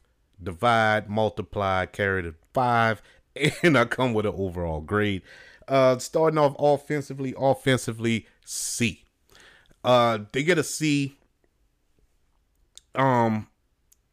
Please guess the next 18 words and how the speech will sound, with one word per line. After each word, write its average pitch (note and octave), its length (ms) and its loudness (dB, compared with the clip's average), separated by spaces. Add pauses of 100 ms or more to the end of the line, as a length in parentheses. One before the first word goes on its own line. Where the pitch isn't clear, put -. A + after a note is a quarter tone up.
(1600)
I G#2+ 100 2
almost C#3+ 480 2
graded B2 340 2
it G#2+ 100 0
a G2+ 40 -4
little F2 200 -4
higher A2 460 0
because F#2 320 -10
of D#2 60 -12
the D2 80 -14
run A2+ 300 -4
at A2 140 -4
the F2 200 -18
end, B2 400 -4
but F2 240 -10
I - 120 -12
couldn't. A#2+ 440 -6 (800)
Um, A2 580 0